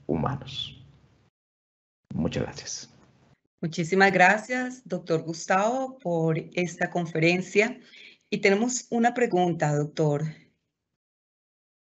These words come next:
Speaker 2: ¿Cómo aplicar la perspectiva del enfoque de género en casos de parejas del mismo sexo?
Speaker 1: Excelente pregunta, doctora. Para responderla tenemos que tener en cuenta distintos elementos.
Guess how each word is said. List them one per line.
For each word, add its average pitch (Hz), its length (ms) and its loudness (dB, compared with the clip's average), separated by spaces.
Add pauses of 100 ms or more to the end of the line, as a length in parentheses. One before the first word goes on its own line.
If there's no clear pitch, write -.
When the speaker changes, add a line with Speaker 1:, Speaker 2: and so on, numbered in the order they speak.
Speaker 2:
¿Cómo 247 240 8
aplicar 269 420 2
la 196 140 2
perspectiva 190 960 -4
del 185 180 -2
enfoque 185 480 -2
de 226 120 -4
género 175 680 0
en 180 140 0
casos 190 400 0
de 214 100 2
parejas 165 720 0
del 160 180 0
mismo 165 320 0
sexo? 127 500 -8 (680)
Speaker 1:
Excelente 117 460 6
pregunta, 110 440 4
doctora. 90 540 -2 (680)
Para 113 200 6
responderla 120 640 4
tenemos 113 280 2
que 135 80 2
tener 104 240 -2
en 107 60 -2
cuenta 113 500 4 (1040)
distintos 98 600 -2
elementos. - 840 -4